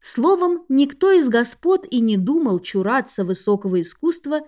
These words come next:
и, будучи женатым на одной женщине, рыцарь мог посвящать стихи другой, называя ее своей дамой и восхваляя ее достоинства.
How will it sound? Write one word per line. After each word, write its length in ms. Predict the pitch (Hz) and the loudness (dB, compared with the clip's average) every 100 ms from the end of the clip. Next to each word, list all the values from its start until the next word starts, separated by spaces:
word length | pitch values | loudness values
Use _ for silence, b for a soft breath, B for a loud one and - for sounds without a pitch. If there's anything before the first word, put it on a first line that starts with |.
| _ _ | _ _
и, 120 | - 339 | 0 4
будучи 480 | 285 370 330 - | 6 6 4 -2
женатым 580 | 294 277 285 240 190 190 | -2 0 0 0 0 -2
на 120 | 190 | -2
одной 320 | 185 180 220 190 | -2 -2 -2 -2
женщине, 600 | 175 320 349 349 349 349 _ - | -2 -4 -4 -6 -6 -6 _ -2
рыцарь 460 | 370 392 381 359 | 2 2 2 0
мог 280 | 330 370 392 | 2 0 -2
посвящать 640 | 294 269 196 190 269 311 | -6 -4 -4 -4 -4 -4
стихи 380 | - - 190 254 | -6 -8 -6 -4
другой, 600 | 226 196 180 180 190 185 _ _ | -2 -2 0 -2 -2 -4 _ _
называя 540 | 202 202 214 214 202 | -2 0 0 0 0
ее 260 | 190 185 277 | 0 -2 -4
своей 420 | 277 185 180 170 | -6 -6 -4 -4
дамой 460 | 165 202 302 294 285 _ _ | -4 -6 -4 -6 -8 _ _
и 100 | 359 | -2
восхваляя 760 | 330 330 - 190 196 294 294 - | -2 -4 -4 -2 0 0 -2 -2
ее 320 | 233 247 190 | -4 -2 -2
достоинства. 800 | 170 190 - 180 165 165 165 156 | -4 -8 -6 -6 -6 -12 -16 -18